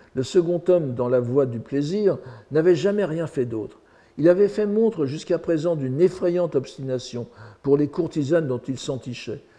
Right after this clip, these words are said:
Il les faisait pleurer à chaudes larmes par ses impitoyables reproches, les obligeait à rester debout, immobiles et nus les nuits d'hiver. Suit ensuite quelques, euh, sévices qui sont beaucoup plus financiers cette fois et donc sans doute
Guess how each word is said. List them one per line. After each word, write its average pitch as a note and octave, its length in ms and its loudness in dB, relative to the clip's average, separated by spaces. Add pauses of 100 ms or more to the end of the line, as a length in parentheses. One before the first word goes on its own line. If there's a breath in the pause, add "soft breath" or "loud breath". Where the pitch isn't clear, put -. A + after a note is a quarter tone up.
(260 soft breath)
Il F#3 160 0
les F#3+ 100 4
faisait F#3 440 4
pleurer F#3 500 4
à C#3+ 80 0
chaudes C3+ 320 -4
larmes B2 340 -2
par B2+ 180 -6
ses C3 220 -6
impitoyables C3 680 -4
reproches, A#2+ 560 -8 (280 loud breath)
les D3+ 200 6
obligeait F#3 400 4
à F3 80 6
rester D#3+ 340 0
debout, C#3 460 0 (260 loud breath)
immobiles E3 580 0
et D#3+ 80 2
nus E3 240 0
les A#2+ 140 0
nuits B2 200 -4
d'hiver. A#2+ 440 -4 (300 soft breath)
Suit - 280 -4
ensuite C#3 520 -6
quelques, B2 320 -10 (420 loud breath)
euh, B2+ 100 0
sévices D3 440 -4
qui C#3 80 -14
sont A#2+ 160 -6
beaucoup C3+ 280 -6
plus C3+ 200 -6
financiers B2+ 500 -6
cette A#2+ 220 -10
fois B2+ 160 -4
et - 20 -6
donc A#2+ 200 -10 (280 loud breath)
sans A#2 140 -8
doute B2+ 160 -4